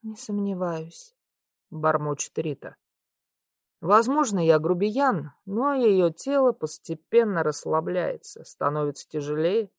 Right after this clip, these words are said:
дыхание замедляется. Я отключаюсь вслед за ней быстро и без проблем.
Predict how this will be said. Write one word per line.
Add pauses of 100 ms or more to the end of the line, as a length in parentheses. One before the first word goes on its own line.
(460)
дыхание
замедляется. (760)
Я
отключаюсь
вслед
за
ней
быстро
и
без
проблем.